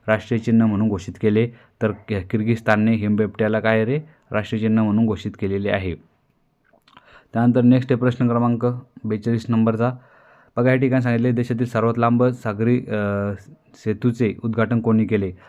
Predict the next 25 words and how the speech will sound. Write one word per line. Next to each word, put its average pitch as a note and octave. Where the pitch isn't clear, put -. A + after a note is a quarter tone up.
देशातील A2
सर्वात A2
लांब A2
सागरी A2
सेतूचे A2
उद्घाटन G#2+
केलेले A2
आहे, G#2+
तर G#2+
ते B2
केलेलं A#2+
आहे A#2+
नरेंद्र A2
मोदी G#2+
यांनी. G2
पर्याय A2
क्रमांक A2+
जे A2+
आहे A2
आपलं, G#2+
ए A2+
नंबरचं G#2
बरोबर G2
उत्तर F2+
आहे. F2